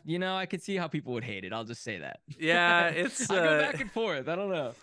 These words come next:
Speaker 2: I was on a, I was on a Tampa Bay Lightning podcast a few months ago, and they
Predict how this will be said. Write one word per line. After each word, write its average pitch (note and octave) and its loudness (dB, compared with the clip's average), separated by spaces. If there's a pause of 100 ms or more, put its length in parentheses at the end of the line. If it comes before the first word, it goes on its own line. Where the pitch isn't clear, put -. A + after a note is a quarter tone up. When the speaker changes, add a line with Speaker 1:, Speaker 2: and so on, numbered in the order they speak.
(160)
Speaker 2:
I D3+ 4
was E3 2
on F3+ 6
a, F3 4
I D#3+ 4
was D#3+ 4
on E3 4
a E3 4
Tampa E3 -2
Bay C#3+ 2
Lightning C3 0
podcast B2 -2
a B2 0
few C3+ -4
months B2+ -2
ago, A#2+ -4
and A#2+ -4
they B2 -4